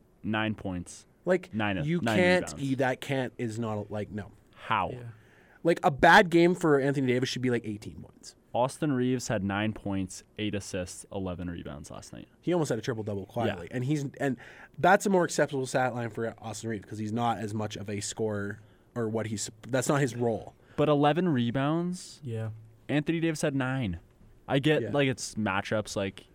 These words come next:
Speaker 2: Yeah, of
Speaker 1: Anthony
Speaker 2: course.
Speaker 1: Davis is guarded by, like, Domantas Sabonis, which
Speaker 2: Yeah.
Speaker 1: another good rebounder.
Speaker 2: Oh, yeah.
Speaker 1: But, like, I don't know, man. You're seven feet tall.
Speaker 2: I, I just think he's just not the player that they should have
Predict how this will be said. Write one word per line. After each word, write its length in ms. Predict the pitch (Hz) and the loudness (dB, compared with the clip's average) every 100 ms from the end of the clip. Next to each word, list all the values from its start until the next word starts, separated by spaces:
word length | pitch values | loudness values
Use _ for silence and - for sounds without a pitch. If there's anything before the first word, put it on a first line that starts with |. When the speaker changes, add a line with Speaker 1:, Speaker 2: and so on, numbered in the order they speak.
| - | -10
Speaker 2:
Yeah, 160 | - 127 | 0 0
of 80 | 110 | 2
Speaker 1:
Anthony 260 | 123 123 | 0 0
Speaker 2:
course. 60 | 113 | 0
Speaker 1:
Davis 280 | 101 101 - | 0 -2 -6
is 100 | 98 | -6
guarded 240 | 98 90 | -4 -4
by, 220 | 92 90 | -2 -2
like, 220 | 85 92 - | -2 -6 -6
Domantas 400 | 98 87 - - | -6 -4 -6 -8
Sabonis, 500 | 78 85 101 - - - | -8 -8 -8 -12 -18 -12
which 220 | - - | -10 -6
Speaker 2:
Yeah. 140 | 120 104 | -6 -8
Speaker 1:
another 320 | - 110 98 98 | -4 -2 -2 -2
good 160 | 98 | -4
rebounder. 420 | 87 87 107 135 - - | -4 -2 -2 -4 -8 -10
Speaker 2:
Oh, 80 | 113 | -8
yeah. 100 | 95 | -4
Speaker 1:
But, 120 | 127 | -2
like, 340 | 117 117 104 - - _ _ - - - - | 0 -2 -2 -10 -20 _ _ -20 -20 -12 -4
I 80 | 151 | -2
don't 140 | 98 | 0
know, 180 | 117 123 | 0 2
man. 340 | 98 101 107 - | 0 0 -4 -4
You're 160 | 165 | -6
seven 260 | 156 175 127 | 0 0 0
feet 200 | 110 98 | -2 -4
tall. 340 | 101 95 85 - _ - | -2 -2 -2 -6 _ -4
Speaker 2:
I, 240 | 127 123 | -4 -2
I 40 | 135 | -2
just 200 | 139 - | -4 -2
think 500 | 147 131 - - - _ | -2 -2 -10 -20 -20 _
he's 360 | 135 131 127 | -6 -4 -4
just 300 | - 131 - | -4 -6 -6
not 320 | 117 113 113 107 | -6 -4 -4 -6
the 80 | |
player 260 | - 120 110 | -6 -4 -2
that 120 | 107 | -4
they 80 | 104 | -6
should 160 | 104 110 | -8 -10
have 180 | 101 | -12